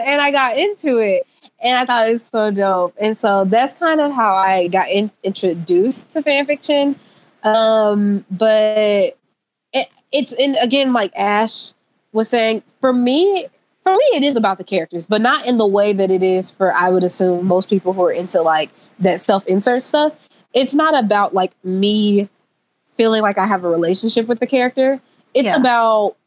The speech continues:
Speaker 1: the character arc. Like,
Speaker 2: Yeah.
Speaker 1: it's why, like, for example, hmm, I'm trying to think of a good, um, what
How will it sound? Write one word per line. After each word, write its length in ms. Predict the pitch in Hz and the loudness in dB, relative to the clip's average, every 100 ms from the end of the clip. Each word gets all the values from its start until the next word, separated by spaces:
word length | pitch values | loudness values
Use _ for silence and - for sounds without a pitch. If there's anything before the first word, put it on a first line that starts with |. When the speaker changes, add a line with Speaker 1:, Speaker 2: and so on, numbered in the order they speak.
| - | -4
Speaker 1:
the 140 | 208 | -4
character 720 | - - 240 226 220 196 185 _ _ 170 _ 208 | -4 -4 -4 -2 -4 -4 -4 _ _ -20 _ -2
arc. 300 | 196 156 - _ _ _ _ _ | -2 -4 -14 _ _ _ _ _
Like, 280 | 214 208 262 | 0 0 0
Speaker 2:
Yeah. 220 | 196 - - _ _ _ | -2 -4 -10 _ _ _
Speaker 1:
it's 200 | 254 262 | -4 -2
why, 640 | 269 277 285 277 269 247 233 214 | 0 0 0 -2 -2 -2 -4 -4
like, 200 | 220 - | -6 -4
for 100 | 226 | -6
example, 1000 | 202 196 190 190 190 185 175 175 165 143 - _ _ | -6 -14 -6 -4 -4 -2 -2 0 -2 -4 -8 _ _
hmm, 80 | 233 | -8
I'm 140 | 208 | -6
trying 220 | 196 190 180 | -2 -4 -2
to 60 | |
think 160 | 180 175 | -6 -4
of 100 | 170 | -4
a 80 | 170 | 0
good, 420 | 175 175 165 156 _ _ _ _ _ _ _ _ _ _ _ | 2 2 2 -2 _ _ _ _ _ _ _ _ _ _ _
um, 560 | 196 190 185 180 175 165 | 0 2 2 2 -2 0
what 120 | 330 | 0